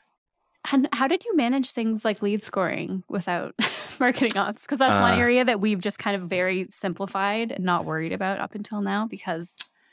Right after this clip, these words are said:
Speaker 1: again, small team
Speaker 2: Yeah,
Speaker 1: priorities.
Speaker 2: I,
Speaker 1: <laughs>
Speaker 2: we, we were in a s-, we're in a, we were in a special position. We had three people, and we still have a bunch of people on the team who are ex-marketing operations, have gone on to
Speaker 1: Mm.
Speaker 2: do other,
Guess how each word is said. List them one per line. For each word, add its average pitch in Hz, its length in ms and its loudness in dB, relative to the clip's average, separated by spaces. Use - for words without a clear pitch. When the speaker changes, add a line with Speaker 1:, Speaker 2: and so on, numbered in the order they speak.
Speaker 1:
again, 185 380 -4
small 175 300 -2
team 180 400 -4
Speaker 2:
Yeah, 101 400 6
Speaker 1:
priorities. 120 360 -2
Speaker 2:
I, 117 240 2
Speaker 1:
<laughs> - 400 -20
Speaker 2:
we, 113 320 6
we 113 160 4
were 139 100 6
in 113 160 6
a 85 40 6
s-, - 160 -4
we're 92 140 4
in 87 100 4
a, - 80 -2
we 87 120 2
were 85 80 2
in 73 80 0
a - 40 -8
special - 340 -4
position. - 520 -4
We 110 80 0
had 117 160 2
three 85 280 0
people, - 540 -4
and - 280 -2
we - 80 -6
still - 200 -6
have - 140 -6
a - 60 -8
bunch 76 200 -8
of - 60 -20
people - 240 -4
on 76 120 -2
the - 60 -4
team - 260 -2
who - 140 -6
are - 160 -2
ex-marketing 87 580 -2
operations, 104 720 0
have 87 160 0
gone 82 240 4
on 80 160 4
to 82 100 2
Speaker 1:
Mm. 82 40 -2
Speaker 2:
do 80 340 2
other, 82 320 0